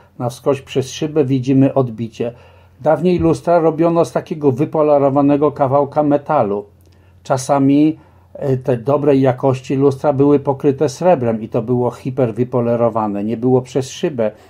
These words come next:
Dlatego takie lustro z biegiem czasu pokrywało się patyną i stąd jest ten przykład, e, stary, że oczyszczone z patyny. Mówiąc krótko, takie po prostu dobre, czyste, przejrzyste lustro.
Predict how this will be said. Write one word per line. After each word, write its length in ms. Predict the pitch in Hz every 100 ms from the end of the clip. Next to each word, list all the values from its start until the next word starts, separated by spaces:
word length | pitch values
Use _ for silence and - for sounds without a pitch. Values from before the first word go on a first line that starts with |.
| - - -
Dlatego 420 | 139 131 156 147
takie 320 | 147 135 165 147
lustro 600 | 147 131 - 143 156 160 - -
z 120 | 127
biegiem 380 | 117 143 135 135
czasu 300 | 147 - 156
pokrywało 640 | 131 127 151 131 139 139
się 160 | 131 135
patyną 600 | - 127 127 123 131 156
i 140 | 175
stąd 300 | 131 180 165
jest 160 | 180 -
ten 160 | 190 175
przykład, 500 | - 196 156 120 -
e, 160 | 123 120 - -
stary, 400 | - - 139 147
że 200 | 127 131 127 - - -
oczyszczone 680 | 143 131 147 127 160 151 147
z 80 | 127
patyny. 640 | 139 131 139 120 98 98 - _ _ _ _ _
Mówiąc 300 | 240 214 196
krótko, 340 | - 185 180 147
takie 260 | 131 135
po 120 | 120 113
prostu 300 | 120 - 113
dobre, 380 | 123 120 117
czyste, 380 | 110 - 120 120
przejrzyste 640 | - - 110 120 - 127
lustro. 480 | 110 107 - 113 151